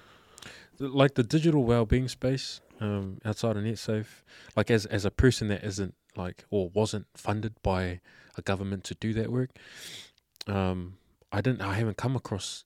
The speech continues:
anyone. Um, but, um, there was that first season that, uh, I was very wary that, uh, y-, you know,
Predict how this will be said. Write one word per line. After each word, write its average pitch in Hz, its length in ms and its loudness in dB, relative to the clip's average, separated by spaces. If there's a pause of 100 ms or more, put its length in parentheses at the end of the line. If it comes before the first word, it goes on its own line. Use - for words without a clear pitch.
anyone. 92 400 -6 (480)
Um, 95 380 2 (600)
but, - 480 0 (260)
um, 101 380 -2 (140)
there 104 120 2
was 101 220 0
that - 220 -6
first 101 400 0
season 92 460 -4 (460)
that, 85 360 -6
uh, 87 460 -6 (800)
I 92 80 0
was 87 240 -2
very 95 600 0
wary 92 580 2 (280)
that, 90 300 -2
uh, 87 380 -6 (840)
y-, 90 160 -12 (140)
you 98 120 -6
know, 95 160 2